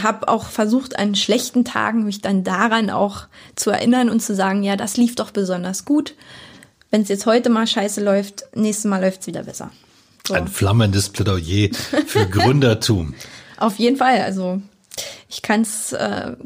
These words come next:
Speaker 1: kann's nur jedem anraten, der, ähm, nicht für den, für das Angestelltsein geschaffen ist, sag ich mal so.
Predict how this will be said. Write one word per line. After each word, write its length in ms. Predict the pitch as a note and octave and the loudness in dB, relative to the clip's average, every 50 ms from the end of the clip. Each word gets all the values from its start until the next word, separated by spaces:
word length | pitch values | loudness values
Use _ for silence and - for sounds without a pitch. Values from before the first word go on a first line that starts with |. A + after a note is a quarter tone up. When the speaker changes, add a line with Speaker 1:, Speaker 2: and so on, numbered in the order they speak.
| B3 - | -16 -8
Speaker 1:
kann's 260 | - A#3 A3 A3+ - | -6 -4 -4 -2 0
nur 100 | B3 A#3 | 0 2
jedem 540 | A3 G3+ G3+ G#3 A#3 A#3 A#3+ A#3 A3+ G#3 - | 2 2 2 2 4 4 4 2 2 0 -2
anraten, 720 | - - G3 A3+ A#3+ A#3 A3 G#3 G3+ G3+ G3+ A3+ A3 G#3 | -2 0 2 2 2 2 4 2 2 2 2 0 0 0
der, 400 | F#3+ F#3 F#3 F#3 F#3 F#3 F#3+ G3 - - - - - - - - - - _ _ | 2 2 2 4 2 2 0 -4 -8 -18 -20 -20 -20 -20 -20 -20 -20 -20 _ _
ähm, 520 | - F#3+ F#3 F#3+ F#3+ F#3 F3+ - A#3 - - _ _ _ _ _ _ - | 0 2 2 2 0 0 -2 -4 -8 -10 -14 _ _ _ _ _ _ 0
nicht 500 | G#3 G#3+ A#3 A3+ - - - - - - - | 2 2 2 2 0 -4 -6 -8 -10 -14 -16
für 240 | - - A3 G#3+ | -8 -4 -2 0
den, 460 | G3 G#3 G3 G3 G3 F#3+ F#3+ F#3+ - - - - - - - - - - | 2 2 2 2 2 0 -2 -6 -8 -12 -18 -20 -14 -12 -12 -12 -12 -12
für 240 | - - - - | -10 -8 -6 -4
das 260 | G#3 G#3 G#3+ G#3 - - | -2 -2 -4 -4 -2 0
Angestelltsein 880 | G#3 A3+ A#3 A3+ A3+ - - - F#3 G3+ - G3 - F#3 F#3+ F#3+ G#3+ G3+ | 2 4 4 4 2 0 2 2 2 2 2 0 0 0 0 2 0 0
geschaffen 440 | G3+ - - G#3+ G#3+ - - G#3+ | 0 0 0 0 0 0 0 0
ist, 220 | G#3 G#3 - - - | 0 -2 -4 -10 -10
sag 180 | - - - | -10 -6 -6
ich 140 | - - - | -6 -6 -4
mal 140 | G#3 A3 G3+ | -6 -6 -6
so. 160 | - - A3+ | -2 -2 -4